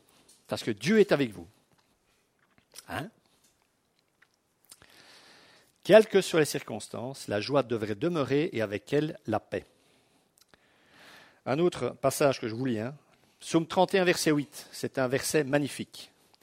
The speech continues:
et qui à un certain moment de ma vie m'a énormément aidé. Je trouve ce verset à tomber par terre, je vous le dis, hein, comme je le pense, hein. D'ailleurs, moi, je suis tombé par terre quand je suis tombé sur ce verset, que j'avais lu trois mille quatre cent quarante-deux fois exactement avant de tomber par terre. Comme quoi,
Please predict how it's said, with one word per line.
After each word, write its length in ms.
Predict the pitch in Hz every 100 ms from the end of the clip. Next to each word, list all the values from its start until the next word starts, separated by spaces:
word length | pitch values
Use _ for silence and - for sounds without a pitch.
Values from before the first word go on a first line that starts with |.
| - - -
et 80 | 135
qui 120 | -
à 60 | 151
un 60 |
certain 260 | 147 - 214
moment 140 | 185
de 40 | 175
ma 100 | 151
vie 140 | 185
m'a 160 | 156 156
énormément 600 | 180 190 208 170 165 156
aidé. 320 | 139 110 90 - _ _ _ _ - - _ _ - -
Je 140 | 139 160
trouve 180 | 175
ce 120 | - 165
verset 320 | 165 - 202
à 60 | 180
tomber 240 | 175 160
par 140 | 131
terre, 260 | - 87 -
je 60 | -
vous 120 | 147
le 60 | 147
dis, 200 | 147 110
hein, 80 | 117
comme 160 | 131
je 100 | 123
le 60 | 113
pense, 320 | 101 85 -
hein. 80 | 131
D'ailleurs, 200 | 123 143
moi, 180 | 156 185
je 80 | 127
suis 160 | - 175
tombé 240 | 160 156
par 180 | 139 -
terre 340 | 175 180 180
quand 120 | - 127
je 60 |
suis 100 | -
tombé 180 | 131 151
sur 120 | 151
ce 60 | 127
verset, 320 | 131 - 95 - - -
que 100 | 139
j'avais 240 | 127 135
lu 140 | 135 190
trois 180 | - 175
mille 120 | 185
quatre 180 | 175 -
cent 100 | 156
quarante-deux 420 | 143 139 127 131
fois 240 | - 160 127
exactement 580 | 117 - - 127 120 -
avant 380 | 110 135 104 -
de 80 |
tomber 220 | 98 98 95
par 160 | 90
terre. 240 | 90 85 180 _ _ _ _ -
Comme 140 | 104
quoi, 280 | - 131